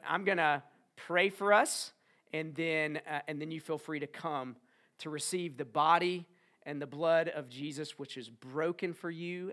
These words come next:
and his blood, which was shed for the forgiveness of your sins. Let's pray together.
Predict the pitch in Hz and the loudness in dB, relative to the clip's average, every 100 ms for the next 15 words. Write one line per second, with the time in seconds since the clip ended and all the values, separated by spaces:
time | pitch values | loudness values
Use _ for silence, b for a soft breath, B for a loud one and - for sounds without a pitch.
0 | - 127 117 127 123 139 147 139 143 127 | -10 -12 -12 -14 -8 -4 -4 -6 -12 -10
1 | - 143 143 - 147 143 139 131 123 127 | -10 -6 -8 -8 -14 -12 -10 -10 -10 -10
2 | - - b b b - 117 113 104 - | -12 -14 b b b -12 -12 -10 -12 -12
3 | 90 90 - - - _ _ _ _ _ | -14 -14 -8 -8 -8 _ _ _ _ _
4 | - - 120 - 110 110 95 | -20 -16 -12 -10 -10 -8 -12